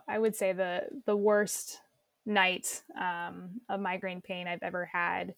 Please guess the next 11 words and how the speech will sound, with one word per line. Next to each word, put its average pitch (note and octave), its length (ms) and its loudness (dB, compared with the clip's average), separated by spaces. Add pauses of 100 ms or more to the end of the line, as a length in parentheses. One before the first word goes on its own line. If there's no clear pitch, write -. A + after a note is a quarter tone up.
(640)
Yeah, F3 340 0
it A3 160 6
was A#3+ 220 4
just - 440 0
excruciating F#3+ 1000 0
pain, F3 840 -10 (540)
just F#3 200 -6
radiating F3 500 -2
throughout E3 240 -6
my E3+ 100 -8
body. E3 540 -6